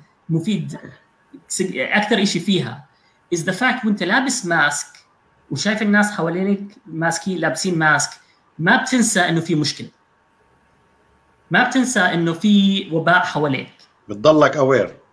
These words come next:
Speaker 1: بتضلك aware and you're more likely إنك تنتبه وين حاط إيدك. You're more likely تروح تغسل. ف I think إنه الماسك in addition إنه فعلًا بجوز يحمي لحد ما،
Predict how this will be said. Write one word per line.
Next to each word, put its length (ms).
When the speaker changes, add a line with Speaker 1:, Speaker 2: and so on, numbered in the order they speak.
Speaker 1:
بتضلك 360
aware 500
and 140
you're 240
more 260
likely 300
إنك 240
تنتبه 440
وين 100
حاط 240
إيدك. 320
You're 220
more 380
likely 160
تروح 240
تغسل. 440
ف 40
I 120
think 320
إنه 160
الماسك 440
in 240
addition 240
إنه 420
فعلًا 300
بجوز 320
يحمي 320
لحد 460
ما، 500